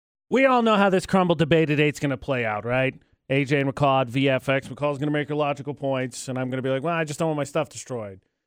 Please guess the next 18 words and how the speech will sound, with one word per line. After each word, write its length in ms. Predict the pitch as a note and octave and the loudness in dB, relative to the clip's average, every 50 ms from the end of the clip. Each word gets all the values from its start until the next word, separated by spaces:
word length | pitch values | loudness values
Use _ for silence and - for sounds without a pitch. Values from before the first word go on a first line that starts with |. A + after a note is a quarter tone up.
| _ _ _ _ _ _ _ _ | _ _ _ _ _ _ _ _
Like, 140 | G#3 A3+ G#3+ | 0 2 2
like, 160 | B3 C4 C4 | 2 2 4
what, 140 | A#3+ C#4 C#4+ C4+ | 4 2 2 4
ultimately, 600 | C#4+ C#4 C#4 A#3 F#3+ A3+ A3 F#3 D#3+ D3+ C3+ C#3+ | 4 4 4 4 4 2 2 2 0 0 0 0
even 180 | G#3+ C#4+ D#4 D4+ | 0 0 0 2
if 60 | C#4+ | 2
I 80 | C#4 C4 | 0 2
move 180 | A#3+ B3+ B3+ | 2 2 2
my 120 | A3+ A3+ G#3 | 2 2 0
stuff, 300 | - - G3 E3+ D3 - - | 2 2 0 0 0 0 -2
percentage 540 | G3+ G3+ - - B3 B3+ B3 B3+ A#3+ F#3+ | -2 -2 0 0 0 2 2 0 0 -2
of 100 | G#3 F#3+ | -4 -4
stuff 300 | - - - G#3+ F#3+ - | -4 0 2 2 2 2
that's 100 | - - - | -2 -6 -4
gonna 120 | F#3+ F#3+ E3 | -2 -2 -2
get 100 | F3 C#3 | -4 -4
destroyed 420 | C3 - - F3 E3 D#3 D3+ D3 | -6 -4 -2 0 2 2 0 0
in, 520 | D3+ D3 C#3+ C#3 C3+ C3+ C3 B2+ A#2 B2 | -2 -4 -4 -4 -4 -4 -4 -6 -8 -10